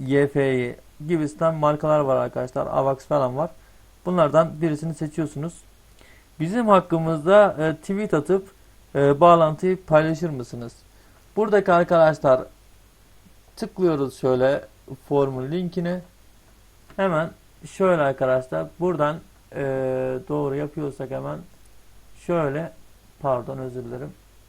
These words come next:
Şöyle Twitter'a geliyoruz. Twitter'a geldikten sonra arkadaşlar buradan şöyle linki yapıştırıyoruz. Ve buradan şöyle aşağı indiriyoruz arkadaşlar.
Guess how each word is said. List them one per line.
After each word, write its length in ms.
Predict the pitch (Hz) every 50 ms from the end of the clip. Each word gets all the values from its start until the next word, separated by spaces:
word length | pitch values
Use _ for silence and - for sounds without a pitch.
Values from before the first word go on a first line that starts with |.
| - - -
Şöyle 380 | - 165 151 139 139 151 - - - - - -
Twitter'a 480 | - - 170 156 151 151 147 131 127 123
geliyoruz. 480 | 117 147 165 170 165 165 156 160 160 - - - - - - - - - - - - - - _ _ _
Twitter'a 480 | - - 233 226 180 - 185 170 156 156
geldikten 520 | 151 196 190 190 175 175 175 185 170 165
sonra 260 | 147 - 143 131 139
arkadaşlar 640 | 151 175 165 160 - 139 127 123 127 - - 156 165 165 - - - - - - - - - -
buradan 420 | 196 196 180 - 151 147 156 165 - _ _ _ - - -
şöyle 540 | - - 185 165 139 131 127 135 151 - - - -
linki 340 | 160 170 160 147 - - 156
yapıştırıyoruz. 800 | 165 180 170 175 - - - 170 180 180 175 160 170 170 - - - - - - - - - - - - - - - - - - - - - - - - - - - - - - - - - - - - - -
Ve 260 | 160 156 147 143 165
buradan 340 | 175 170 147 - - 143 135 - - - - - - - - - - - - -
şöyle 240 | 165 143 131 127 131
aşağı 480 | 139 143 139 - - 131 123 120 107 - - _ _ _ - - - - _ - - - - - - - - - - - - - - - - - - - - - - - - - - - -
indiriyoruz 420 | 170 170 160 156 156 151 147 131
arkadaşlar. 640 | 135 127 127 - 135 127 127 139 - - 151 160